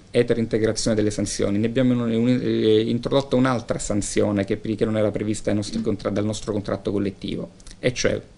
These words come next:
nel caso di condanna della pubblica amministrazione al risarcimento del danno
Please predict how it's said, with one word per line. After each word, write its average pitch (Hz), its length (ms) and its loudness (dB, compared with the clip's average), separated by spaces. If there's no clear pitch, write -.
nel 127 120 4
caso 190 240 4
di 131 80 2
condanna 117 400 2
della 104 180 2
pubblica 127 300 0
amministrazione 113 640 0
al 101 80 2
risarcimento 131 680 0
del 107 140 2
danno 98 460 -4